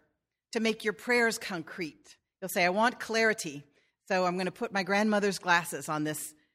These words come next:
cloth, and I'm gonna put a candle and, and, and ask in a concrete way that my brain, different part of my brain will understand.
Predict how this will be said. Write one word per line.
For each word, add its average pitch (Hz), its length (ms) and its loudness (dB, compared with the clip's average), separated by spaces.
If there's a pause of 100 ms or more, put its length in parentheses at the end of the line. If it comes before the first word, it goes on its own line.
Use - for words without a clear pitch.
(580)
cloth, 135 580 -2
and 147 120 -6
I'm 151 80 -4
gonna 143 180 -4
put 185 260 -8
a 175 60 -4
candle 160 500 -2
and, 139 220 -6 (220)
and, 143 380 -6 (580)
and 160 160 -4
ask 165 500 -2 (240)
in 175 100 0
a 160 60 0
concrete 208 520 0
way 143 260 0
that 151 140 -4
my 151 160 0
brain, 175 400 0
different 185 280 -6
part 185 180 2
of 180 60 -2
my 170 100 0
brain 165 260 0
will 156 100 -2
understand. 143 540 -4